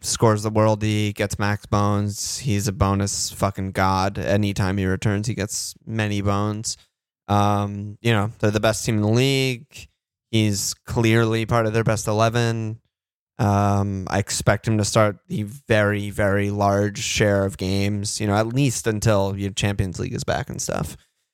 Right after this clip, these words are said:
Um, they have these three in a row right now at Southampton, home Brentford, at Norwich. They could score in probably at least one of those. They'll score four or more, and then the others, they'll just, like, win two nil or something. And I expect Kev to honestly start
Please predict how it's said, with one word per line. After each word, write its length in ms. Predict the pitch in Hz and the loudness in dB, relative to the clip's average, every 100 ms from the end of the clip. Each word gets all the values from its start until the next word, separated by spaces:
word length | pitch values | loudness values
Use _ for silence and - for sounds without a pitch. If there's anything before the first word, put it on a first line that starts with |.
| _ _ 107 | _ _ 0
Um, 380 | 107 101 101 | 2 2 0
they 80 | 107 | 0
have 160 | 107 101 | 0 0
these 300 | 117 104 - | -2 -2 -2
three 340 | - 113 113 | 2 2 2
in 80 | 110 | 2
a 80 | 104 | 0
row 400 | 101 107 107 107 | 2 4 4 4
right 220 | 104 107 | 2 0
now 340 | 104 104 107 101 | -2 -2 -2 -4
at 100 | - | -4
Southampton, 540 | 104 104 104 101 101 | -4 -2 -2 0 2
home 220 | 104 104 | 2 0
Brentford, 480 | 104 98 101 101 104 | -2 0 -2 -2 -4
at 160 | 104 98 | -4 -2
Norwich. 400 | 113 110 107 - | 0 2 0 0
They 140 | 104 | -4
could 120 | 101 | -2
score 460 | - - 95 98 95 _ _ _ _ _ _ _ | -4 0 0 0 -4 _ _ _ _ _ _ _
in 140 | 139 139 | -2 0
probably 460 | 190 190 196 185 | 2 4 4 2
at 100 | 143 | 2
least 200 | 127 117 | 0 -4
one 480 | 117 101 104 110 107 | -4 -4 2 2 4
of 180 | 101 95 | 0 0
those. 260 | 92 95 95 | 0 0 0
They'll 120 | 90 | -2
score 260 | - 101 | 0 0
four 300 | 98 110 92 92 | 2 2 2 0
or 40 | |
more, 460 | 92 90 87 95 104 | -4 -4 -2 -4 -2
and 140 | 95 98 | 0 2
then 100 | 92 | 2
the 120 | 92 | 2
others, 300 | 90 90 - | 2 -2 -2
they'll 140 | 92 | -2
just, 240 | 92 92 92 | -2 -4 -2
like, 160 | 92 - _ | -4 -8 _
win 200 | 101 92 | -8 -6
two 200 | 90 95 | -2 0
nil 260 | 98 95 104 | 0 -2 -2
or 80 | 123 | -4
something. 400 | - 131 123 120 | -6 -6 -6 -4
And 240 | 127 - - _ _ _ _ _ _ _ _ _ _ - | -8 -12 -20 _ _ _ _ _ _ _ _ _ _ 2
I 100 | 117 | 2
expect 440 | - - 131 - | 2 2 2 2
Kev 220 | 135 135 | 2 2
to 120 | 127 | 2
honestly 380 | 110 113 107 107 | 0 0 -2 -2
start 440 | - 107 110 104 | 2 4 4 2